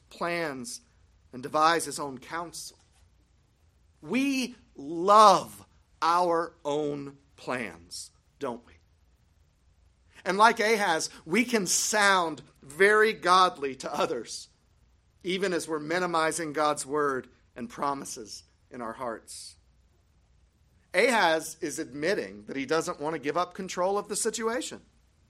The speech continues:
To accept a sign from God is to entrust his future to God.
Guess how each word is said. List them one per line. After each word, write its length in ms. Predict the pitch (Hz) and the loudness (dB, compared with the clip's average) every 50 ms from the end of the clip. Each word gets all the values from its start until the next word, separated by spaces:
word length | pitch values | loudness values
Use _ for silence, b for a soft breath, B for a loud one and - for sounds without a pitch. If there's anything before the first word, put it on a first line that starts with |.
| _ _ _ _ _ _ _ _ _ _ b b b b | _ _ _ _ _ _ _ _ _ _ b b b b
To 140 | - 240 247 | 0 2 2
accept 560 | 233 240 - - - 269 277 294 - - - | 2 2 0 -2 0 0 0 -2 -2 -4 -6
a 60 | 233 | -4
sign 640 | - - - - 220 208 226 254 262 233 196 175 151 | -4 -2 -2 0 0 2 2 2 2 2 0 -2 -6
from 240 | - - 185 170 156 | -6 -6 -6 -6 -2
God 440 | 180 196 220 262 233 160 131 135 - B B B B | 0 2 4 4 4 2 -2 -6 -10 B B B B
is 180 | B 240 190 - | B -4 -4 -2
to 200 | - - 247 - | -2 -2 -2 0
entrust 640 | - 202 190 - - - 254 269 269 254 - - - | -2 -2 -4 -6 -8 -4 -2 0 0 0 -2 -4 -6
his 180 | 214 220 - - | -6 -6 -6 -8
future 460 | - - 247 302 330 320 - 262 220 | -8 -4 -2 -2 -2 -2 -2 -4 -4
to 140 | - - 175 | -4 -4 -6
God. 400 | 151 165 147 135 120 110 - | -4 -4 -2 -2 -4 -6 -10